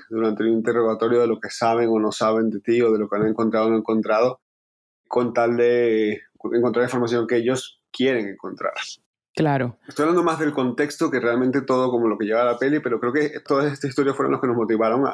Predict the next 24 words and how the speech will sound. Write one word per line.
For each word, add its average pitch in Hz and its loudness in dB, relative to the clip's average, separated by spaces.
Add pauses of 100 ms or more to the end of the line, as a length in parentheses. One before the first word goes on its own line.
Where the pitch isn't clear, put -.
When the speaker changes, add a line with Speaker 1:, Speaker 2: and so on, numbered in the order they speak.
Speaker 1:
a 107 0
escribir 120 0
cómo 147 0
se 127 -8
puede 123 2
ver 131 2
una 135 0
pareja, 127 -2 (460)
cómo 135 0
se 135 0
puede 131 0
sentir 127 0
una 131 0
pareja 123 0
cuando 120 0
es 120 0
enfrentada 123 0
a 120 -2
un 117 -2
tipo 127 0
de 123 2
cuestionamiento 113 0
tan 123 0
directo 120 -2